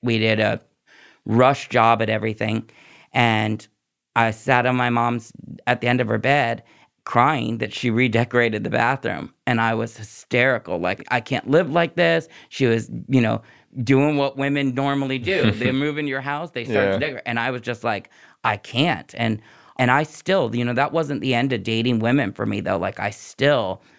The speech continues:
Speaker 1: tried to date women and I would still try to convince them. You know, I remember having sex with somebody and them saying to me in the middle of it, "Are you sure you're not gay?"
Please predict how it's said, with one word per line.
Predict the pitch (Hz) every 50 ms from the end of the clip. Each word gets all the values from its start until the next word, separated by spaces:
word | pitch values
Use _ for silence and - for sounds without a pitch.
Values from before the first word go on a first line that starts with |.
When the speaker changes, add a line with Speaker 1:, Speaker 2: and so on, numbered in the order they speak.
| _ _ _
Speaker 1:
tried | - - - 123 123 127 131 120 117
to | 120
date | 110 120 117 117 - -
women | 117 120 120 127 143 151
and | 139 120 110
I | 110 110
would | 107 110 -
still | - - - 127 123
try | - - 123 120
to | 113
convince | 110 - 117 113 104 98 113 117 120 113 - -
them. | - 135 135 131 131 131 131 - - - _
You | - 123
know, | 123 120 117 110 -
I | - -
remember | 127 120 131 131 131 131 131 120 123
having | - - - 123 123 123 131 127 117
sex | - - 120 123 123 - -
with | 127 127 123
somebody | - 135 131 127 123 127 127 120
and | 92 113 117 117
them | 117 113 110
saying | 110 - 123 123 123 127 127 127
to | - 113
me | 117
in | 113 113
the | 113 113
middle | 113 120 123 123 123
of | 117 -
it, | 110 - - -
"Are | 127
you | 139 160 175
sure | - - - 190 185
you're | 190 196 190
not | 185 175 - -
gay?" | - 165 165 175 175 180 175